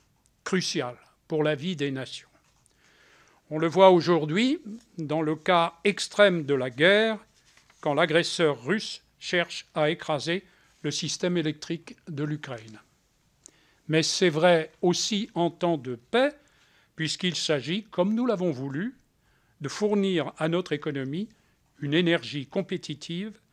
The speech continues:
et à nos concitoyens une énergie abordable. Aujourd'hui,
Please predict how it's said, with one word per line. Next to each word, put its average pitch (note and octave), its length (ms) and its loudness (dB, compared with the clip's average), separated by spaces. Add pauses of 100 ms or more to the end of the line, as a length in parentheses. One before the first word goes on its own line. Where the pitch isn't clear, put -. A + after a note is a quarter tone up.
(480)
et D#3 80 0
à E3+ 80 4
nos G3+ 120 0
concitoyens D3+ 760 -6 (480)
une F3 140 -2
énergie E3 540 -4 (320)
abordable. - 680 -2 (1400)
Aujourd'hui, D#3 680 2